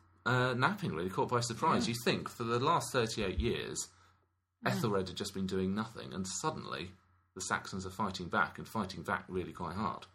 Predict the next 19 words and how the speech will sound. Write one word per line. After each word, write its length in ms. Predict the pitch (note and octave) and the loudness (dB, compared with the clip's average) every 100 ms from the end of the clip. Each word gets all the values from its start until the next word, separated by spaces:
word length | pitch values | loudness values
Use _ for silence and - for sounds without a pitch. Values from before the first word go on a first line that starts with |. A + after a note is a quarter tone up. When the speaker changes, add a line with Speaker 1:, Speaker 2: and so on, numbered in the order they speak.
| _ _ - | _ _ -12
Speaker 2:
Hmm. 200 | E3 B2 A#2+ - - | -6 -6 -6 -4 2
Speaker 1:
And 300 | G#2+ G#2+ - - _ A#2 | 4 4 0 -10 _ -6
it's, 320 | A#2 - - | -4 -4 0
uh, 360 | A2+ A2+ G2 - - _ | 2 2 0 -4 -16 _
it's 240 | - - - _ _ | -20 -18 -18 _ _
surprised 400 | - - F2+ D#3 | -14 -4 -2 -2
them, 120 | - C#2 | -4 -10
I 80 | C2 | -10
guess. 280 | - - - - _ | -10 -10 -16 -20 _
Speaker 2:
And 80 | F3 | -2
I 40 | F3+ | 2
suppose 300 | - G#3 F3+ | 4 4 2
you've 100 | E3+ | 0
had, 280 | F3+ D3+ | 0 2
um, 300 | D#3 D#3+ D#3 | 2 2 0
whereas 580 | D#3+ F3 D#3+ D3+ D3 - - | 2 4 4 2 -2 -6 -6
Ethelred 520 | D#3 D3 C#3+ B2+ A#2+ A#2+ | -4 -2 0 2 0 0
had, 400 | A#2+ A#2 A2+ - - - | -2 -2 -4 -10 -14 -6
um, 400 | A#2 A2 A2 | -4 -4 -6